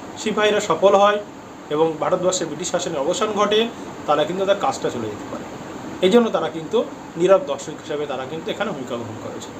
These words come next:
দুই নম্বর পয়েন্ট লিখবে ব্রিটিশ শাসনকে কল্যাণময় মনে করা। অর্থাৎ তারা ব্রিটিশ শাসনকে, অর্থাৎ আঠারোশো সাতান্ন খ্রিস্টাব্দ পর্যন্ত শিক্ষিত বাঙালি মধ্যবিত্ত, আহ, সমাজ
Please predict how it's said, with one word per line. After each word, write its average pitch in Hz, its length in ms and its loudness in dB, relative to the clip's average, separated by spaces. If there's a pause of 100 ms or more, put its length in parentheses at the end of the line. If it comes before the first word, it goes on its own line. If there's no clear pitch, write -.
(460)
দুই 226 100 8
নম্বর 247 360 8
পয়েন্ট 185 280 4
লিখবে 202 360 2 (920)
ব্রিটিশ 214 240 -2
শাসনকে 185 460 0
কল্যাণময় 180 460 0
মনে 120 280 -6
করা। - 120 -10 (600)
অর্থাৎ 214 260 2
তারা 233 320 8 (240)
ব্রিটিশ 190 280 -4
শাসনকে, 180 400 0
অর্থাৎ 196 260 0
আঠারোশো 185 260 -2
সাতান্ন 180 320 0
খ্রিস্টাব্দ 180 420 -4
পর্যন্ত 151 500 2 (500)
শিক্ষিত 233 320 0
বাঙালি 180 460 4 (320)
মধ্যবিত্ত, 196 520 2
আহ, 196 600 4
সমাজ 185 460 4